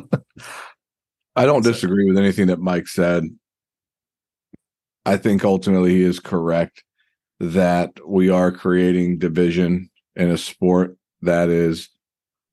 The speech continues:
Speaker 1: based off of camaraderie. And it's a very tough place to see the game go down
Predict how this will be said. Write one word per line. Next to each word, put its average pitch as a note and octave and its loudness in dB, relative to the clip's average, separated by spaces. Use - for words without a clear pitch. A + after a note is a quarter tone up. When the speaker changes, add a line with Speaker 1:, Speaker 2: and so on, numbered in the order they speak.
Speaker 1:
based F2+ 2
off F2 0
of E2+ -2
camaraderie. E2+ -2
And F2 2
it's G2+ 0
a F#2 4
very F#2 2
tough F2+ -2
place F2 0
to F2 -6
see F2+ 0
the E2+ 0
game E2+ -2
go E2 0
down E2 -6